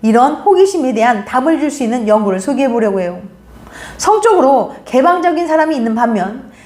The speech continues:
길고 안정적인 관계를 추구하는 보수적인 사람도 있습니다. 그냥 단순하게 말하면 첫째, 원나잇도 괜찮은 사람과 둘째,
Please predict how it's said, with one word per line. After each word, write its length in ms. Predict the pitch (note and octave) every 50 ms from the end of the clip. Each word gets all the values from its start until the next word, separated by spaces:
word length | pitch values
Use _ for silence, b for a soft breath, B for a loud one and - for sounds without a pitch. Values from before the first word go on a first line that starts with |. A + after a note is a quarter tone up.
| B -
길고 640 | - C#4 C#4+ D4+ C#4 C4 C#4 D4 C4 G#3+ - - -
안정적인 600 | - - B3 C4 C#4 F4 F4 E4 F4 E4+ F4 F4+
관계를 320 | E4 C#4 A#3+ A3+ C4 B3+ B3
추구하는 600 | B3+ - D#4+ D4+ A#3+ B3+ D4+ C#4+ A3 - - - -
보수적인 440 | - C#4+ D4+ - - E4+ E4+ B3 A#3
사람도 260 | - C4+ D4+ C#4 A3
있습니다. 520 | G#3 G#3 G#3 A3 G#3+ G3+ G3 F#3+ - - - - - - - _ _ - B B B B B B B -
그냥 680 | - D#4 D4 C4+ A3+ A#3+ C4 B3+ G3+ E3 D#3+ - - - - _ _ _
단순하게 500 | - - B3 B3+ A#3+ B3 B3 A3 A#3 C#4+
말하면 580 | C#4 A3 A3 B3 B3+ G#3 G3 A3 C#4+ E4 - - - - - _ _
첫째, 640 | - - A3+ G#3 G#3+ - G#3 F#3+ G#3+ B3 C#4+ B B B B B -
원나잇도 840 | A3 A#3 B3+ C4+ D4 D4+ B3+ A3+ - - D#4+ F#4+ G#4 G#4 - - -
괜찮은 420 | - A#3+ A3+ G#3 G#3+ A#3 A3 A#3+ C4
사람과 640 | C4+ C4 A#3+ A#3 G3 F3 F3+ G#3 D4+ - - - - _ _ _ _ _ _ _
둘째, 680 | - A#3+ A#3 A3+ A3+ - - A3+ G3 A3 B3+ C#4+ B